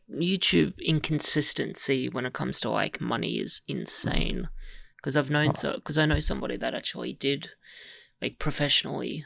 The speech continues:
Speaker 1: like, make money on YouTube.
Speaker 2: Mm.
Speaker 1: And, like, it would be, like, one month they could make, like, eight thousand dollars. And then, like, the next month they'd make, like,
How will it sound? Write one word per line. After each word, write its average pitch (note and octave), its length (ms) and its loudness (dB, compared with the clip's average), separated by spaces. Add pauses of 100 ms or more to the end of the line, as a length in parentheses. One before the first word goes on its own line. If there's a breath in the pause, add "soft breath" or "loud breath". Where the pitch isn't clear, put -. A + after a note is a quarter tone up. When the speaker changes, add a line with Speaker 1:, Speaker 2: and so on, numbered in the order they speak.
Speaker 1:
like, B2+ 260 -4
make C#3 260 -6
money C3 260 -4
on B2 160 -6
YouTube. B2 560 -6 (480 loud breath)
Speaker 2:
Mm. - 180 -4
Speaker 1:
And, C#3 120 -2
like, C3 220 -4
it D#3 40 2
would C#3+ 120 0
be, D#3 120 4
like, C#3+ 200 0
one D3+ 340 0
month C#3+ 380 -4
they C#3 220 -2
could - 140 -14
make, - 420 -6
like, - 260 -6
eight D3 200 -4
thousand - 560 -4
dollars. - 680 -6 (460 soft breath)
And D3+ 80 -6
then, D3 140 0
like, B2+ 180 -4
the C#3+ 100 -2
next C#3 320 -2
month C#3+ 300 -6
they'd - 240 -6
make, - 340 -6
like, - 380 -12